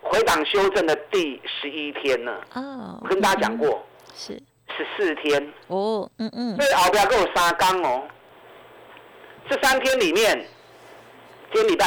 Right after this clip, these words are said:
Speaker 1: 三收盘了嘛，对不对？
Speaker 2: 对。
Speaker 1: 礼拜四、礼拜五、礼拜一，最后三天。这三天，大盘随时还会有再蹲下来的机会。蹲下来，意志要坚定，要把标的事先准备好。
Speaker 2: 嗯，嗯。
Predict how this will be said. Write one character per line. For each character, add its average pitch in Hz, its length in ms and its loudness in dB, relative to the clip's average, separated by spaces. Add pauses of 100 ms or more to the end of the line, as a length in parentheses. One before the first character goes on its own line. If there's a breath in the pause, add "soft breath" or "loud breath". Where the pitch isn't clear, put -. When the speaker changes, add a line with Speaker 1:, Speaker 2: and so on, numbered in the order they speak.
(140)
Speaker 1:
三 165 100 4 (220)
收 180 80 4
盘 131 160 2
了 123 60 0
嘛， 117 100 2
对 147 80 4
不 170 80 6
对？ 156 120 0 (100)
Speaker 2:
对。 208 340 -6
Speaker 1:
礼 - 100 -4
拜 180 140 2 (180)
四、 170 120 -4
礼 127 120 -2
拜 143 300 4
五、 127 100 0
礼 113 120 -4
拜 135 240 2
一， 135 160 0 (100)
最 190 100 0
后 139 220 4
三 131 200 0
天。 135 280 -2 (580)
这 277 140 0
三 262 180 4
天， 254 340 0 (340)
大 - 160 2
盘 190 180 2
随 202 140 2
时 190 200 0
还 185 140 4
会 226 80 6
有 214 120 4
再 196 180 2
蹲 185 260 2
下 175 140 4
来 143 120 6
的 135 100 -2
机 143 120 -8
会。 143 240 -2 (1040 loud breath)
蹲 277 260 2
下 - 160 4
来， 185 280 4
意 247 160 2
志 233 160 -4
要 208 180 6
坚 196 280 2
定， 180 240 0 (840)
要 285 120 2 (140)
把 - 260 4 (140)
标 220 280 6
的 202 320 0 (140)
事 214 160 0
先 196 280 2
准 120 220 -2
备 139 240 4
好。 - 380 -8
Speaker 2:
嗯， 285 480 -14
嗯。 202 100 -16